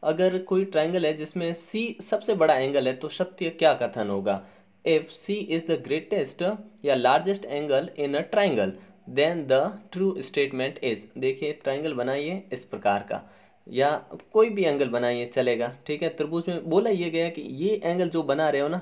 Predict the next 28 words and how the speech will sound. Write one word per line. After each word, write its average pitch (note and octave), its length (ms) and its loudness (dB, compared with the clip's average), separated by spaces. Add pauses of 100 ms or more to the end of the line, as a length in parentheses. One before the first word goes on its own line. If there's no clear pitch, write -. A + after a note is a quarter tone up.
जो D3 140 -2
सबसे E3 320 -2
बड़ा E3+ 220 4
बना C#3 240 2
रहे D#3 100 2
हो D3+ 60 -2
उसका C#3+ 200 -2
नाम B2+ 200 2
सी A#2+ 220 -4
दे F#2+ 140 -2
दो, F#2+ 200 -4 (420)
फिर D#3 140 0
इधर D#3 240 0
ए E3 160 2
लिखो, E3+ 280 -2
बी C#3+ 220 0
लिखो, D#3 240 -4
कोई C#3 200 2
फर्क A#2 240 0
नहीं A2+ 160 -2
पड़ता, B2 360 -2
ऊपर C#3 220 -4
लिखो, C3+ 220 -4
नीचे A#2+ 260 -4
लिखो, D3+ 200 -6
चलेगा, F#3+ 380 -2
ठीक G3 220 -4
है। - 120 -8